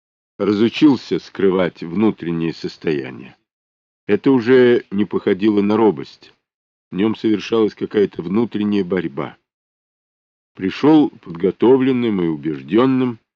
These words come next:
и вдруг, оказавшись перед генералом, сильно усомнился в том, что хотел тут изложить,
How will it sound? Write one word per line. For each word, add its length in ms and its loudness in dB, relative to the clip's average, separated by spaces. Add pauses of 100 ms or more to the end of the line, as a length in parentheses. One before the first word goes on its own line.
(360)
и 80 0
вдруг, 320 -4
оказавшись 800 0
перед 240 -6
генералом, 720 -2 (600)
сильно 360 0
усомнился 680 2
в 60 -12
том, 260 -4
что 200 -10
хотел 420 0
тут 320 -4
изложить, 840 -2